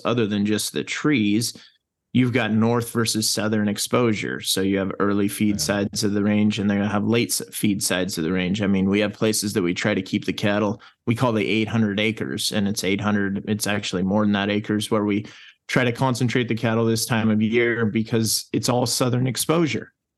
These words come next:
Speaker 1: <clears throat> Excuse me. And, uh, the northern exposure stuff, we'd go into more like May and June. I mean, it's, it's hard to think that that would be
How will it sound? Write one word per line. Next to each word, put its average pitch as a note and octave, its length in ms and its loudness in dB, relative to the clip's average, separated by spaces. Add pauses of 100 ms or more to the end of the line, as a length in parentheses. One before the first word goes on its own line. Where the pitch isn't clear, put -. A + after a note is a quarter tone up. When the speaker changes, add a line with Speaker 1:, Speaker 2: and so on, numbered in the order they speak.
Speaker 1:
<clears throat> - 280 -8
Excuse D#3 580 2
me. A#2 160 2
And, A2+ 320 2
uh, G#2 300 0
the A#2+ 100 0
northern B2+ 420 2
exposure A#2 460 -2
stuff, A#2 260 -2
we'd A#2 180 -4
go A2+ 180 2
into A2+ 280 0
more A2 360 2
like G#2+ 320 -2
May A2 260 2
and A2 160 2
June. A2 460 -2 (260)
I G#2 40 0
mean, G#2+ 180 2
it's, A2 160 -2
it's A2 160 -4
hard A2+ 240 0
to A2 80 -2
think A2+ 240 0
that G#2+ 140 -4
that G#2+ 140 0
would A2 140 -2
be A2 380 0